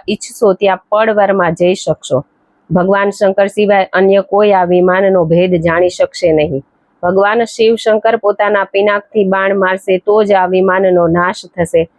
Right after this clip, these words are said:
સાથે તારો પણ નાશ થશે. ત્રિપુરના પરાક્રમથી ભગવાન શંકરે પ્રસન્ન થઈ અગાઉ તેને કૈલાસનો સ્વામી બનાવ્યો હોવાથી મહાદેવથી ભય પામવાની તેને જરૂરત લાગી નહીં.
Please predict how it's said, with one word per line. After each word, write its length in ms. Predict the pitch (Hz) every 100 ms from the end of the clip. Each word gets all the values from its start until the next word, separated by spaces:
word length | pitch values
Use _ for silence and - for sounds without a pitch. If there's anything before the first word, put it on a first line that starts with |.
| _ _ -
સાથે 320 | 190 196 208
તારો 360 | - 185 208
પણ 260 | 220 208 170
નાશ 300 | 165 170 -
થશે. 440 | - - - - 147 _ _ _ _ _ _ _ _ _ _ _ _ _ -
ત્રિપુરના 580 | 196 190 214 214 220
પરાક્રમથી 720 | 220 202 202 208 220 226 240 247
ભગવાન 380 | 185 196 208 233
શંકરે 460 | - 202 202 202
પ્રસન્ન 460 | 202 196 196 214 226
થઈ 200 | 214 190
અગાઉ 400 | 175 190 202 208
તેને 260 | 202 202
કૈલાસનો 640 | 180 185 196 202 214 208 185
સ્વામી 400 | - 185 185 196
બનાવ્યો 500 | 190 190 185 185 180
હોવાથી 400 | 180 185 185 185
મહાદેવથી 680 | 180 190 185 190 196 - 160
ભય 240 | 196 190
પામવાની 760 | - 196 196 208 208 202 202
તેને 260 | 190 180 165
જરૂરત 460 | 156 170 202 214 -
લાગી 340 | 180 165 160 147
નહીં. 280 | 143 160